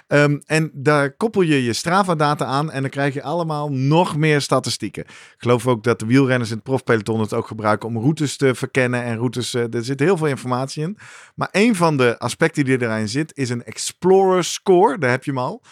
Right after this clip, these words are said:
Dus wat hij doet is, eh, op basis van jouw Strava-data, dus de, de, de hardlooprondjes, wandelroutes, fietsroutes, alles wat je in Strava hebt zitten. Ehm, hij heeft de kaart van de wereld verdeeld in vakjes van anderhalf bij anderhalve kilometer. En als je ook maar een schoen of een band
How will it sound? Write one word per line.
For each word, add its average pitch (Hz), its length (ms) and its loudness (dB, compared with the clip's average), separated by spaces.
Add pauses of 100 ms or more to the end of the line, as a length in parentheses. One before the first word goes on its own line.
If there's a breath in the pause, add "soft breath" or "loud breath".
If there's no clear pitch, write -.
(300 loud breath)
Dus 147 200 0
wat 160 160 0
hij 156 120 -2
doet 190 260 0
is, 156 280 -2
eh, 127 220 2
op 131 100 -6
basis 151 300 -2
van 135 140 -6
jouw 113 120 -2
Strava-data, 117 1300 -2
dus 110 180 -6
de, 101 180 -2
de, 95 180 -4
de 98 100 -2
hardlooprondjes, 110 720 -2
wandelroutes, 110 560 -2
fietsroutes, 117 480 -6
alles 143 280 -2
wat 127 180 -2
je 120 60 -8
in 107 60 -8
Strava 135 320 -2
hebt 131 120 -6
zitten. 139 260 -4 (640 loud breath)
Ehm, 139 260 0 (100)
hij 131 160 -2
heeft 147 160 -2
de 127 80 0
kaart 208 360 -2
van 156 120 -2
de 131 80 2
wereld 131 440 2 (120)
verdeeld 151 560 0
in 139 160 -6
vakjes 143 380 -4
van 120 180 -8
anderhalf 120 480 -2
bij 110 100 -4
anderhalve 101 420 -2
kilometer. 175 520 -2 (480 loud breath)
En 147 340 -2
als 196 260 0
je - 80 -8
ook 151 160 -4
maar 139 260 0
een 139 120 -4
schoen 165 480 0
of 139 140 -4
een 131 140 -2
band 135 420 -2